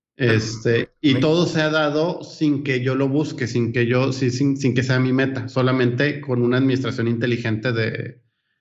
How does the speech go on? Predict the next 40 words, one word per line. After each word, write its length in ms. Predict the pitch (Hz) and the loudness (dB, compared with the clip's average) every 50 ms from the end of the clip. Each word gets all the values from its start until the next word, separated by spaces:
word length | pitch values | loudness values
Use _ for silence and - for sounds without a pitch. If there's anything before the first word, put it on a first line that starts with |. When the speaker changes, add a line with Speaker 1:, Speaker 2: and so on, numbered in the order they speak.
| _ _ _ | _ _ _
Speaker 1:
de 140 | - 127 123 | 0 0 2
las 200 | 117 120 117 117 | 2 2 0 0
oportunidades, 640 | 110 120 120 110 117 123 113 123 123 127 127 123 131 | -2 -2 -4 -4 -4 -2 0 0 0 0 0 0 -2
una 100 | 131 127 | 0 0
administración 460 | 139 143 135 - - 113 - 127 120 | 2 2 0 0 -2 -4 -4 -2 -2
de 60 | - | -2
oportunidades. 760 | - - 127 120 - 120 113 110 107 104 107 - - _ _ _ _ _ _ _ _ _ _ _ _ _ _ _ _ _ | -2 -4 -6 -6 -6 -4 -4 -4 -4 -4 -8 -12 -16 _ _ _ _ _ _ _ _ _ _ _ _ _ _ _ _ _
Speaker 2:
Pero 340 | - 117 113 110 104 101 101 | -6 -4 -2 -2 -2 -4 -6
de 160 | 95 101 113 | -6 -4 -4
don-, 260 | 113 110 113 - - | -4 -4 -4 -8 -8
de 80 | 113 117 | -6 -4
donde 220 | 117 117 113 110 | -2 -2 -4 -4
creo 180 | - - 123 120 | -6 -6 -8 -6
que 80 | - 160 | -6 -4
viene 200 | 147 147 139 143 | -4 -4 -4 -4
el 80 | 143 123 | -6 -4
reto 520 | 127 120 117 - - 117 98 101 107 - _ _ | -4 -6 -6 -6 -10 -12 -12 -12 -16 -20 _ _
en 120 | 117 113 | -20 -14
todas 180 | 104 113 113 113 | -10 -10 -10 -10
esas 180 | - 123 - | -10 -16 -16
cosas 320 | - 120 113 - - 107 98 | -14 -14 -14 -12 -12 -12 -12
es 140 | 98 - | -14 -16
que 260 | - - 117 101 98 - - - _ _ _ _ _ _ | -14 -12 -12 -12 -12 -12 -18 -20 _ _ _ _ _ _
ciertamente 520 | - 110 - - 123 120 120 117 113 - | -16 -16 -10 -8 -8 -8 -8 -8 -8 -8
en 60 | 123 117 | -8 -6
el 100 | 107 107 | -6 -8
Inter, 340 | 107 107 - - 127 123 - _ _ | -8 -10 -10 -12 -14 -14 -16 _ _
si 180 | _ - - 127 | _ -12 -10 -10
estás 320 | 110 - - 135 131 - | -10 -6 -8 -8 -8 -8
vendiendo 480 | - 151 151 147 135 127 135 143 143 135 | -8 -8 -6 -4 -4 -4 -6 -6 -6 -8
y 60 | 123 | -8
prospectando 840 | - - 123 - - - 113 - _ 113 120 120 123 123 123 127 123 117 | -10 -14 -18 -16 -14 -16 -16 -12 _ -12 -12 -12 -12 -12 -12 -12 -10 -12
y 180 | 107 110 110 | -12 -14 -16
cotizando 760 | - - 113 - 110 - - 123 110 113 120 127 123 131 _ _ _ _ _ _ _ _ _ _ _ _ _ | -16 -18 -16 -16 -16 -14 -12 -12 -12 -10 -14 -18 -20 -20 _ _ _ _ _ _ _ _ _ _ _ _ _
y 60 | _ 110 | _ -10
no 160 | 107 104 - | -10 -8 -8
cae 160 | - 120 113 | -8 -8 -8
ningún 260 | 113 113 113 110 107 | -8 -8 -8 -10 -10
cliente, 320 | 98 107 107 110 113 - - | -10 -12 -12 -12 -12 -12 -14
pues 380 | - _ - - - - _ | -16 _ -20 -20 -20 -20 _